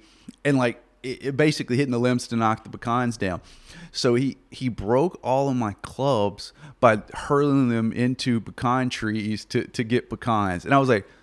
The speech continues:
"Mom, I can, I would have, I would have bought you a, you know, a five-gallon bucket of pecans for, for, like, what that, that driver cost." And she's like,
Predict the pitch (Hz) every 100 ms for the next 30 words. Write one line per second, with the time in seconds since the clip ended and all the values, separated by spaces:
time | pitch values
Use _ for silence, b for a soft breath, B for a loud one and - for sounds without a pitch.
0 | b b b b - _ _ - 117 92
1 | 78 - - _ _ _ - 123 - 135
2 | - - _ 151 185 151 - - - -
3 | 160 135 104 - 143 139 - 113 107 107
4 | - _ - 98 - 135 107 95 104 -
5 | - 120 120 113 113 107 101 - 107 107
6 | 101 98 98 110 107 104 95 90 - -
7 | _ _ _ - - 131 120 - - 123
8 | 113 107 - - 107 131 139 127 113 -
9 | 104 110 101 107 107 110 101 95 92 104
10 | 92 76 - - 110 113 92 - 123 110
11 | 101